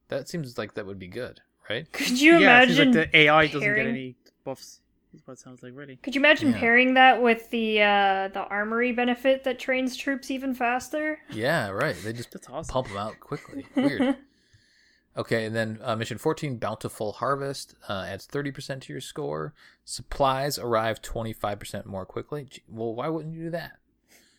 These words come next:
Speaker 1: And it adds to your score. Okay. And then mission fifteen, the last one, is Emperor, f-, adds fifty percent to your, your score. All player leader powers recharge in half the time.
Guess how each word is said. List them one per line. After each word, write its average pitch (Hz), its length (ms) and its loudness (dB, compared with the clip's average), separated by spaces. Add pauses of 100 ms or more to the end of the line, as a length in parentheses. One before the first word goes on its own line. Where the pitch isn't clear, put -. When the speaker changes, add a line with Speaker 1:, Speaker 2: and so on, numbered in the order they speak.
(240)
Speaker 1:
And 107 80 -8
it 104 100 -8
adds 107 280 -6
to - 100 -12
your 117 80 -6
score. 117 480 -8
Okay. 165 300 -12 (800)
And 117 100 -8
then 113 100 -6
mission 127 280 -4
fifteen, 123 360 -2
the 110 80 -8
last 107 320 -6
one, 107 220 -6
is 98 180 -12 (100)
Emperor, 98 600 -4
f-, - 60 -20 (180)
adds 107 220 -4
fifty 165 260 -4
percent 117 400 -8
to - 100 -12
your, 98 240 -8 (440)
your 104 160 -10
score. 101 580 -4 (500)
All 123 220 4
player 117 420 0
leader 117 380 -6
powers 107 540 -4
recharge 101 440 -6
in 87 100 -14
half 90 260 -14
the - 60 -20
time. - 320 -18